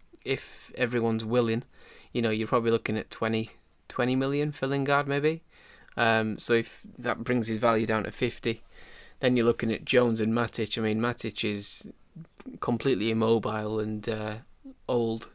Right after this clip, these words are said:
I know he used to be a good player, but still, like, he can still play and turn up a decent performance. Like, he was good at the weekend, for example, um, but he's, he's got nothing in front of him, has he, Matic, anymore? So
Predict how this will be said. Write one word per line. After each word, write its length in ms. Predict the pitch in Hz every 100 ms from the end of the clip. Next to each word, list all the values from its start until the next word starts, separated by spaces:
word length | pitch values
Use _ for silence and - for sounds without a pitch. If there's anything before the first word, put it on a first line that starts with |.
| -
I 100 | 123
know 140 | 131
he 80 | 120
used 300 | 101 127 131
to 60 | 113
be 80 | 107
a 40 |
good 240 | - 113
player, 320 | - 123 113 117
but 280 | - 101 -
still, 340 | - 110 110 - - - - - -
like, 160 | 123
he 100 | 120
can 220 | 120 147 127
still 220 | - 113
play 300 | - 117 107
and 100 | 104
turn 180 | 120 110
up 160 | 104 113
a 200 | 104 95
decent 320 | 120 107 -
performance. 560 | 107 - 104 104 104
Like, 140 | 107 101
he 80 | 120
was 100 | 113
good 160 | 127
at 60 | 101
the 80 | 104
weekend, 380 | 107 - 104 -
for 60 |
example, 480 | 101 - 104 - 101 - - - - - -
um, 380 | 120 110 110 104
but 220 | 120 110 - _
he's, 440 | 120 117 107 - _ _ - -
he's 140 | 110
got 160 | - -
nothing 340 | 117 117 -
in 80 | 104
front 220 | 101 101 -
of 100 | 104
him, 140 | 101
has 140 | 104
he, 160 | 110 107 -
Matic, 480 | 165 117 - 110 -
anymore? 480 | 107 104 104 104 101
So 280 | - 113